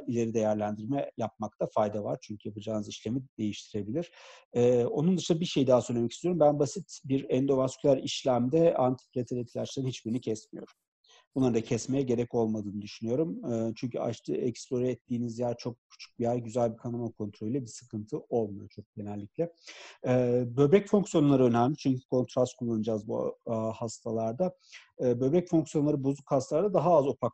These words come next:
kullanmaya gayret etmek lazım, ona dikkat etmek lazım. Karbondioksitle yaptığımız vakalar var.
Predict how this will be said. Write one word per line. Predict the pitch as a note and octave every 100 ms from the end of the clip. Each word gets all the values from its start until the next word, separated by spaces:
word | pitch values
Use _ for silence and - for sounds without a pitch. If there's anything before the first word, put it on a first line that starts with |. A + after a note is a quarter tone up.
| -
kullanmaya | A#2+ A2 A2 A2
gayret | G#2+ A2+ A#2
etmek | B2+ - B2 C3
lazım, | A#2+ A#2+ C3+
ona | A#2+ B2
dikkat | B2 - B2
etmek | - A#2+ -
lazım. | A#2 A#2 B2 C#3 _ _ -
Karbondioksitle | C3 D3 D#3 D#3 - -
yaptığımız | C#3 C3 C3 B2+ A#2+
vakalar | A#2+ B2 B2
var. | A#2 A#2+